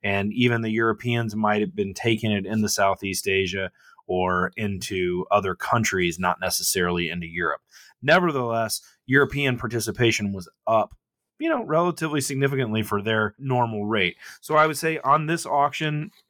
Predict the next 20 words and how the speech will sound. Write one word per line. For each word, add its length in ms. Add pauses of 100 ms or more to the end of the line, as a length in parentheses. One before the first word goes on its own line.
(140)
China 380
normalized 760
a 60
little 260
bit, 280 (300)
Middle 300
East 160
stepped 240
back, 340
but 200
Europe 400
stepped 260
back 300
in, 340
and 140
you 160
have 260
prices 460
moving 260
higher. 460